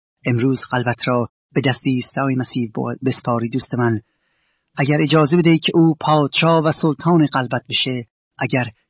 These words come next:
کلام او و گفتار او را گفتار و راه خودت بکنی، اگر طریق او را پیشهٔ خود سازی و ترک نفس الاماره نمایی و با ایمان به او زندگی کنی،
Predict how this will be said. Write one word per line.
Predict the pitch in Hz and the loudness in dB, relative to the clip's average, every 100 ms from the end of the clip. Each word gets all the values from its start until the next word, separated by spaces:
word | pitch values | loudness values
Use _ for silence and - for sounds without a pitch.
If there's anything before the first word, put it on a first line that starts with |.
| - | -6
کلام | - 127 160 160 | -2 2 4 6
او | 151 135 - _ - | 6 4 -2 _ -4
و | 147 | -2
گفتار | 139 151 - 180 180 | 0 -2 2 2 2
او | 156 | 2
را | 156 143 | 0 0
گفتار | 165 - 165 180 170 143 | -2 -2 0 2 2 0
و | 151 | 0
راه | 175 190 | 2 2
خودت | 156 - 131 120 | 2 -2 -4 -4
بکنی، | 123 - 117 117 110 _ _ - | -8 -4 -2 -2 -4 _ _ -2
اگر | 143 156 | 0 0
طریق | - 160 208 196 | 0 0 2 2
او | 190 | 2
را | 190 180 | 4 2
پیشهٔ | - 170 254 196 | 0 0 2 2
خود | - 131 | 0 -4
سازی | - 120 110 120 123 110 _ _ - | -2 -2 -2 -2 -2 -4 _ _ -8
و | 127 | -6
ترک | - 143 - 139 | -4 -6 -4 -4
نفس | 139 - 143 | -2 -2 -4
الاماره | 139 143 127 127 208 | -2 2 2 4 4
نمایی | 190 117 113 110 104 _ _ _ | 4 4 0 -2 -6 _ _ _
و | 139 | -2
با | 127 147 - | 2 2 2
ایمان | 151 135 156 226 | 2 4 6 6
به | 180 | 4
او | 196 | 2
زندگی | 170 135 117 117 | 2 0 0 -4
کنی، | - 113 113 | -8 -4 -4